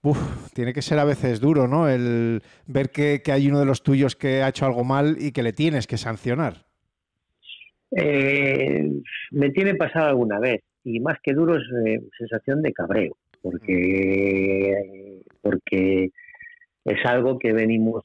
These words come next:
Speaker 2: trabajando. O sea, al final los deportistas trabajan aquí, en, en tu país, se forman, intentas formarlos para que estas cosas no les pasen también fuera, ¿no? Como, como oficial también trabajas un poco en eso, en las pruebas nacionales.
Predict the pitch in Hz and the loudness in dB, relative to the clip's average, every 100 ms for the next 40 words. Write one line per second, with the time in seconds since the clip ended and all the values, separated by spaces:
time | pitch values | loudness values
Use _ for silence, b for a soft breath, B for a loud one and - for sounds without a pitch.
0 | _ 110 113 107 113 127 123 110 107 104 | _ -4 -4 -4 -2 0 -2 -2 -2 -2
1 | - 113 113 120 113 117 107 113 120 - | -2 -2 0 2 0 0 -2 -2 -4 -4
2 | 104 120 - 113 113 110 147 143 143 135 | -2 -2 0 0 0 0 2 2 2 -2
3 | 107 98 - 101 101 107 104 110 135 123 | -8 -6 -10 -10 -6 -6 -2 0 2 2
4 | 110 - 139 131 127 139 139 _ _ _ | -2 0 0 2 2 0 -4 _ _ _
5 | - 104 95 113 117 - 120 110 127 135 | -2 0 2 2 0 -2 0 2 2 2
6 | 131 135 120 - - 104 101 113 117 - | 2 2 0 -6 -4 -4 -2 -4 -4 -4
7 | 113 117 117 104 - 143 - 104 101 104 | -2 0 2 2 0 -4 -2 -4 -2 -2
8 | 101 139 127 104 131 107 95 98 98 B | -2 0 2 2 0 -2 -4 -4 -6 B
9 | B B B - - 98 - 101 - 127 | B B B -12 -2 0 0 -2 0 0
10 | 123 123 131 120 117 120 - - 104 104 | 2 0 0 0 0 0 -2 -6 -4 -4
11 | - 98 110 98 92 104 101 98 92 101 | -4 -4 -4 -4 -6 -2 -2 -2 -6 0
12 | 104 101 | 0 0